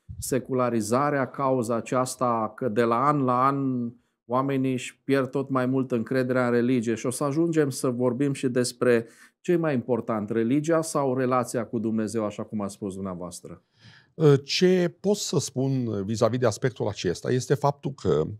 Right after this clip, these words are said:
Speaker 2: religia este știința despre Dumnezeu și cât se poate cunoaște despre Dumnezeu. Și din perspectiva aceasta, dacă religia rămâne doar o știință, atunci e normal că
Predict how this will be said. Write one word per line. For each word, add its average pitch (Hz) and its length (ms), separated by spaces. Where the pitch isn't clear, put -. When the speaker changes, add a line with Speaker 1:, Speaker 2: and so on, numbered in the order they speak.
Speaker 2:
religia 143 380
este 160 220
știința 151 580
despre 143 400
Dumnezeu 80 600
și - 220
cât - 180
se - 140
poate 156 260
cunoaște 131 440
despre 82 300
Dumnezeu. 73 560
Și - 100
din 127 120
perspectiva 151 500
aceasta, 143 420
dacă 147 400
religia 147 360
rămâne 143 380
doar 127 360
o 185 100
știință, 104 840
atunci 165 380
e 180 160
normal 175 420
că - 240